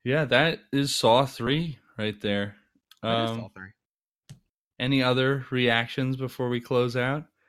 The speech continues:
Speaker 2: No, um, no, not really.
Speaker 1: All right. Well, um,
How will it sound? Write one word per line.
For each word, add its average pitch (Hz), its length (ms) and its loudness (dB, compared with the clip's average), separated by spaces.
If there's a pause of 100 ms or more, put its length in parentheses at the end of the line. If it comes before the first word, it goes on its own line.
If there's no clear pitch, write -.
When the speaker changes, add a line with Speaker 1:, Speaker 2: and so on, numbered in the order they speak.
(920)
Speaker 2:
No, 190 380 0
um, 131 540 0 (500)
no, 127 220 -2 (320)
not 196 140 -2
really. 131 280 0 (1300)
Speaker 1:
All 107 100 -6
right. 113 300 -4 (180)
Well, 131 420 2 (140)
um, 127 460 0